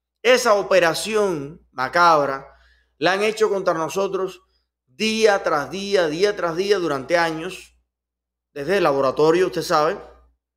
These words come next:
pero, eh, ya no les resulta mucho. Entonces, pero los días claves, los días que sucede algo, estamos acercándonos al once de julio,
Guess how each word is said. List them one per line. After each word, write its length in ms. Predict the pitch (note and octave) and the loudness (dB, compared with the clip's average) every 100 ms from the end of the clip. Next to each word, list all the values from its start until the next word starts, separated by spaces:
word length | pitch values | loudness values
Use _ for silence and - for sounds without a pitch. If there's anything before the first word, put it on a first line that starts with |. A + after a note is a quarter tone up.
| _ _ - | _ _ -2
pero, 500 | G#3+ A3+ A3+ A3+ - - _ _ _ _ _ | 2 4 2 -2 -16 -20 _ _ _ _ _
eh, 720 | E3 E3 D#3+ D3+ D3 C#3+ - - _ _ _ | 0 2 2 2 2 0 -6 -18 _ _ _
ya 240 | D#3 E3+ F3+ | -4 0 2
no 120 | F3 | 2
les 120 | F3 | 0
resulta 400 | E3+ E3 F3+ F#3+ | -2 -4 -2 -2
mucho. 320 | A3+ - - | -2 -8 -10
Entonces, 280 | A2+ D#3+ E3 - | -10 -4 -4 0
pero 140 | D#3+ | 0
los 180 | D#3 D3 | 0 0
días 220 | A3+ A3+ | 0 -2
claves, 640 | - A#3+ A3+ E3 D#3 D#3+ - | 0 2 4 2 -2 -8 -10
los 160 | C#3 | -8
días 200 | C3 G3+ | -2 -2
que 80 | G3 | -2
sucede 380 | F3+ F3 G3 G3+ | -6 -4 0 2
algo, 360 | G3 G3 F#3 - - - | 2 0 -6 -10 -20 -14
estamos 380 | - D#3+ F#3 G3 | -8 -4 0 0
acercándonos 540 | F3+ D#3+ F#3+ F#3+ F3+ | 0 0 0 0 0
al 100 | D#3+ | 0
once 260 | D#3 E3 E3+ | 0 -2 0
de 100 | D#3+ | 0
julio, 460 | D3+ E3 E3 E3 | 2 0 0 -2